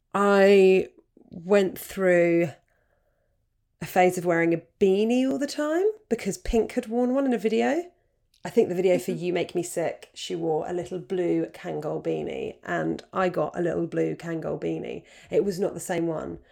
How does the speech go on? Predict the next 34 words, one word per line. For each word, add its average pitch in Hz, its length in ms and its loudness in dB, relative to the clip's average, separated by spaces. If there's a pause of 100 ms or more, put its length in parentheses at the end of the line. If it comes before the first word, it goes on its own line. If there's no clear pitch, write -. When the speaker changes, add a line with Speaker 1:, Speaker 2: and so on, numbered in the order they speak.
(240)
Speaker 1:
but - 80 -2
I - 40 0
remember 165 200 -2
thinking, 160 560 -6 (120)
<laughs> - 920 -6
"Well, 254 100 6
this - 220 -4
is - 120 -8
very - 280 -10
cool." - 320 -10
<laughs> - 60 -20 (760)
So - 280 -2 (320)
we 277 120 6
better 208 260 6
alert 190 220 6
the 185 60 6
authorities 175 600 0
because 185 180 -4
something 196 360 0
very 185 320 2
cool 170 240 -2
is 185 100 0
happening. 185 480 0 (160)
Speaker 2:
<laughs> 233 120 -10 (680)
Speaker 1:
Like, - 160 0
I've, 262 340 2
I 807 60 2
feel 262 160 -2
like 226 100 0
I've 185 180 -2
worn 185 200 0
skinny 214 420 0
jeans - 760 -8 (520)
for 185 640 0